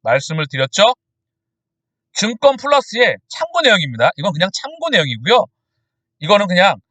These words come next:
주식 투자자 열 명 중 여섯 명이 코로나 일구 치료제 공급 셀트리온 날아오를 것, 분함 후 십이월 셋째 주 국민증권 애플리케이션 증권 플러스에서 진행한 설문조사의 결과를 발표했다.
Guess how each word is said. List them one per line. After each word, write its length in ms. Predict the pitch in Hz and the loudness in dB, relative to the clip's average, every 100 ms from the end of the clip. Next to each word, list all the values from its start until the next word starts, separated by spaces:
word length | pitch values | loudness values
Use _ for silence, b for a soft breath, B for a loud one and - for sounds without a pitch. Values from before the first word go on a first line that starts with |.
| _ _ | _ _
주식 300 | 185 302 - | -4 -4 -2
투자자 380 | 269 226 233 262 - | 0 2 4 2 0
열 220 | 131 220 | 0 2
명 240 | 254 247 226 | 2 0 0
중 160 | 233 175 | -8 -4
여섯 220 | 127 202 | -2 0
명이 360 | 180 147 190 170 - _ | 0 0 0 0 -2 _
코로나 300 | - 262 254 | -10 -2 0
일구 160 | 226 208 | 0 -4
치료제 420 | - 240 190 226 | -12 -8 -6 -6
공급 400 | 175 151 151 240 - _ _ | -6 -10 -2 -4 -4 _ _
셀트리온 520 | - 262 240 254 226 | -4 -4 -4 -8 -4
날아오를 420 | 117 151 165 131 - | 0 2 2 -2 -10
것, 160 | 98 - _ _ _ _ _ _ _ _ _ | -10 -12 _ _ _ _ _ _ _ _ _
분함 280 | 190 233 208 | 0 2 2
후 260 | 196 120 - _ _ _ - | -4 -10 -14 _ _ _ -14
십이월 440 | - 254 262 254 | -8 2 4 4
셋째 580 | 277 277 - 262 254 254 _ _ _ _ _ | 2 -4 -2 4 4 2 _ _ _ _ _
주 200 | - 240 - | -6 -4 -4
국민증권 760 | 175 185 214 214 185 175 196 | -4 -2 -2 -2 -4 -2 0
애플리케이션 640 | 165 170 160 170 160 208 226 | -2 -6 -8 -6 -2 0 0
증권 300 | - 160 190 180 | -2 -6 -6 -4
플러스에서 640 | 247 220 180 147 196 139 _ _ _ | -2 -2 -2 2 2 2 _ _ _
진행한 360 | 175 185 196 190 | -4 -2 0 -2
설문조사의 560 | 247 254 233 208 208 | -4 -4 -4 0 0
결과를 360 | 175 131 180 269 | 0 0 0 0
발표했다. 500 | 135 123 110 - | -4 -6 -10 -12